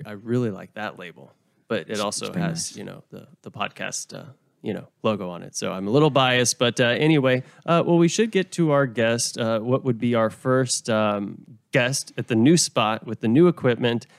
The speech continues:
Speaker 1: And, uh, we have actually two new guests, and, um, we have a, a partnership with the Fort Worth Barracudas that, um,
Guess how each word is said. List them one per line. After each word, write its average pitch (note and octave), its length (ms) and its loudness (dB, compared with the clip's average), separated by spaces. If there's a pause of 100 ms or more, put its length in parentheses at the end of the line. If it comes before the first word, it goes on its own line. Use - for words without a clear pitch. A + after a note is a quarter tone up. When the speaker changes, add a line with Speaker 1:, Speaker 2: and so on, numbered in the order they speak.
(100)
Speaker 1:
And, A#2+ 300 4
uh, A#2 300 2 (340)
we C#3+ 180 0
have D3 180 2
actually C3 320 -2
two - 180 0
new C3+ 140 4
guests, G#2 300 -4 (260)
and, C3+ 320 4
um, C3 580 4
we E3 200 2
have F#3 280 2
a, D3 200 2 (100)
a B2+ 140 0
partnership B2 840 -4 (100)
with A#2+ 240 -6
the A#2+ 160 -2
Fort C#3+ 260 -2
Worth C3+ 180 -2
Barracudas A#2+ 680 -4
that, A#2+ 280 -4
um, A#2+ 320 2